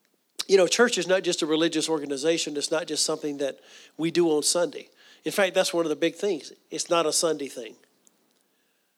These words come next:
That church is not a Sunday thing. It's something that's who we are, and it's something that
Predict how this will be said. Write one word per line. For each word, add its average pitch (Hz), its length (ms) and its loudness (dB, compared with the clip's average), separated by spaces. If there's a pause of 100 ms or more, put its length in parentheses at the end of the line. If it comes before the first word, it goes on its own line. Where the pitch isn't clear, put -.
(280)
That 165 120 -8
church 175 320 -2
is 151 120 -4
not 151 120 0
a 139 60 -4
Sunday 156 300 2
thing. 127 320 -8 (920)
It's 147 120 2
something 170 320 2
that's 143 180 -2
who 196 180 0
we 190 200 0
are, 180 320 2 (180)
and 143 100 -8
it's 143 140 -6
something 165 320 -4
that 135 240 -6